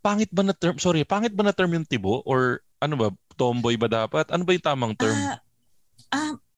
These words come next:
Speaker 2: actually, pareho eh. Noong, yung, noong araw kasi,
Speaker 1: Oo.
Speaker 2: tomboy, tomboy talaga, tiboli, lumabas
Speaker 1: Oo.
Speaker 2: pa nga yung tiboli, tibo,
Speaker 1: Oo.
Speaker 2: di ba? So, marami, pero common talaga, ano, tomboy. Yan.
Speaker 1: Okay lang yun, okay lang yun.
Speaker 2: Oo, okay lang yun. I
Speaker 1: Oh,
Speaker 2: mean,
Speaker 1: sige, so,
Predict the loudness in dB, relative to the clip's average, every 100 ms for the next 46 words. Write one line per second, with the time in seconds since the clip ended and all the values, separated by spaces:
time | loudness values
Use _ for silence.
0 | -20 -20 -10 -8 -4 -4 -2 -2 0 0
1 | 2 0 0 0 0 0 -2 -2 0 -2
2 | 2 2 4 2 0 0 0 0 0 0
3 | -2 -4 -6 -14 _ _ _ 2 4 4
4 | 4 4 2 2 2 2 2 2 0 2
5 | 2 4 2 2 2 2 2 2 4 4
6 | 2 2 0 0 0 2 2 2 2 0
7 | -2 0 2 2 2 2 2 2 0 -2
8 | -6 -20 -10 0 2 2 2 0 0 2
9 | 2 2 0 0 0 0 2 2 0 -2
10 | -2 -2 -4 -6 -2 2 2 2 2 4
11 | 2 0 0 0 2 4 4 4 4 4
12 | 2 2 2 0 2 0 0 -2 2 4
13 | 4 4 2 2 2 2 2 2 0 0
14 | 2 4 4 2 2 2 2 0 2 2
15 | 0